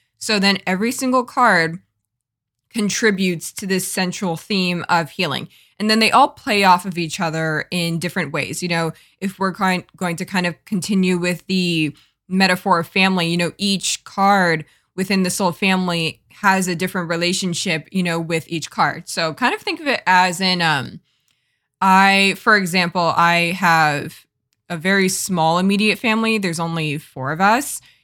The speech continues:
you know, but I have a different relationship with my mother than my sister does, or my sister and I have a different relationship than she and my mom do. You know what I mean? So each, and there's just, like, a totally different dynamic. And then, like, my mom, my sister, and I have a different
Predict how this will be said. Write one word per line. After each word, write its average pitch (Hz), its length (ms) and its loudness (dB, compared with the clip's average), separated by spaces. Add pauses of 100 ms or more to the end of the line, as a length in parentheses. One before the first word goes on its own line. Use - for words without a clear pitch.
you 196 80 -4
know, 196 140 2
but 180 220 0
I 185 300 6
have 180 600 4 (880)
a 185 300 4
different 190 420 0
relationship 185 640 0
with 185 140 -4
my 185 120 2
mother 185 440 2
than 180 240 0
my 202 100 4
sister 320 420 -2
does, 147 440 0
or 180 180 -2
my 170 300 2
sister 202 440 -6
and 202 80 2
I 185 100 4
have 185 120 2
a 180 40 -2
different 185 280 -2
relationship 185 640 -2
than 180 320 2 (380)
she 196 320 0
and 190 120 2
my 196 120 4
mom 247 260 4
do. 160 120 0
You 160 220 -2
know 202 140 2
what 196 120 4
I 208 40 2
mean? 220 240 2
So 185 260 0
each, 254 440 -2 (400)
and 196 260 2
there's 190 160 4
just, 196 180 0
like, 196 200 2
a 180 100 2
totally 220 300 0
different 208 260 0
dynamic. 190 420 2
And 180 140 -2
then, 180 300 -2
like, 156 320 0
my 185 180 0
mom, 185 300 2
my 175 100 0
sister, 180 300 -8
and 185 100 -2
I 175 120 2
have 175 180 -4
a 175 40 -6
different 175 440 -6